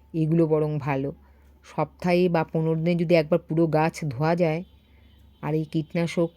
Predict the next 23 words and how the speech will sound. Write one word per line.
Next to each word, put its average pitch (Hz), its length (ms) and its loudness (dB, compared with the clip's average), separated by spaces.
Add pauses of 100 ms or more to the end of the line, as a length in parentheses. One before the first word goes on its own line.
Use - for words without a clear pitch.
(140)
পনেরো 160 180 0
দিন 165 180 -4
পর 160 160 -2
পর 170 120 -2
স্প্রে 160 340 -4
করা 175 280 0
যায়, 165 240 0 (380)
কোনো 180 240 -4
পোকামাকড় 160 680 -2 (720)
থাকবে 151 400 -2
না, 214 180 2 (460)
এবং 180 360 0
এটা 196 360 2 (1200)
কোনো 165 160 2
রাসায়নিক 170 580 0 (300)
বিষক্রিয়াও 170 680 2
হবে 139 260 -2
না 139 260 -6
সবজি 156 440 0
বা 151 120 2
ফলে। 151 540 0 (2500)
ফুলে 208 340 6
আপনি 233 420 4